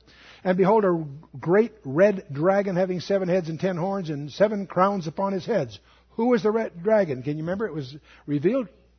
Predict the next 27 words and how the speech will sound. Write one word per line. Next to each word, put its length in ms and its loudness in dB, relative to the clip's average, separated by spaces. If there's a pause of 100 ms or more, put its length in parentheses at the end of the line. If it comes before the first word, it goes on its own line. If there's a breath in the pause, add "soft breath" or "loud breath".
(100)
to 100 -6
you 140 -4
in 140 -6
verse 320 -4
nine 280 -2
of 60 -6
chapter 300 -6
twelve. 280 -10 (180)
What 120 -8
was 140 -4
it? 80 -12 (1120)
Satan. 300 2 (120)
Good 100 -8
for 60 -10
you. 160 -10 (1300 soft breath)
So 120 -2
the 80 2
red 200 2
dragon 400 4
is 140 -4 (360 soft breath)
the 100 2
one 220 4
that's 160 -2
behind 480 2
all 200 0
of 60 -6
this. 180 -10